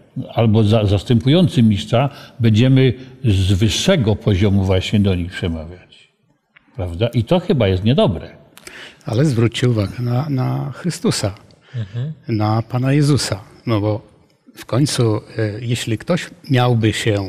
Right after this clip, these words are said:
Speaker 2: upierać, e, uczyć się czegokolwiek, nawet tych najlepszych rzeczy, zwykle tak jest, e, od człowieka, no to pytam się, czy miałby się upierać, by się uczyć od Jezusa?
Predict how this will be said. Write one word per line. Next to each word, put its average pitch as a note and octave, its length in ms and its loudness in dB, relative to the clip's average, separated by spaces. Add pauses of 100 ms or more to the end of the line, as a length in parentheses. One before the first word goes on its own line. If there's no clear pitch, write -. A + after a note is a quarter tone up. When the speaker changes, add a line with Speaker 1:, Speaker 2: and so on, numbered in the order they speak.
(140)
Speaker 2:
upierać, A#2+ 720 -2 (840)
e, G2 160 -8
uczyć B2 360 -4
się - 140 -4
czegokolwiek, G2+ 880 -4
nawet G#2+ 280 -6
tych - 220 -8
najlepszych A2 480 0
rzeczy, G2+ 380 -2
zwykle G#2 360 -8
tak - 260 -6
jest, G2+ 440 -6 (1080)
e, G#2 280 4
od B2 200 -2
człowieka, A2+ 880 0 (200)
no G#2 200 -4
to G#2+ 500 -2
pytam G#2 300 -2
się, F#2+ 240 -4
czy F#2+ 320 -6 (160)
miałby G#2+ 240 -2
się - 160 -4
upierać, G2 800 -6
by A2 120 -8
się G#2+ 160 -2
uczyć G2+ 360 -6
od G2 100 -4
Jezusa? G2+ 500 -2